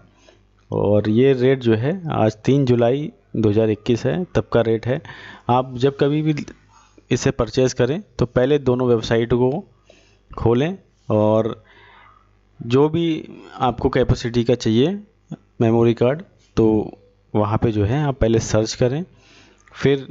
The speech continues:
दोनों वेबसाइटों पे कंपैरिजन के बाद ही निर्णय लें कि जो है आप कौन सा परचेज़ करेंगे। आपको ये देखना पड़ेगा कि कौन सा क्लास का आप ले रहे हैं और जो है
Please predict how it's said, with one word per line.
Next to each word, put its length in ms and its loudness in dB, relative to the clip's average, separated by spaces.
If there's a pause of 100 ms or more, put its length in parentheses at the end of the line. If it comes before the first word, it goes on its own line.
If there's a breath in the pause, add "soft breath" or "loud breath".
(140)
दोनों 340 2
वेबसाइटों 500 2
पे 160 2 (260)
कंपैरिजन 460 0
के 140 2
बाद 360 0
ही 140 -4 (300)
निर्णय 480 2
लें 280 2 (180)
कि 140 0
जो 140 4
है 200 -4 (280)
आप 120 -4
कौन 180 0
सा 120 -2
परचेज़ 380 -2
करेंगे। 340 -6 (600 loud breath)
आपको 500 0 (340 loud breath)
ये 140 2
देखना 300 -2
पड़ेगा 300 0
कि 140 -4
कौन 240 0
सा 140 -2
क्लास 340 0
का 140 -2
आप 160 -2
ले 140 4
रहे 160 2
हैं 420 -2
और 340 2
जो 160 2
है 220 0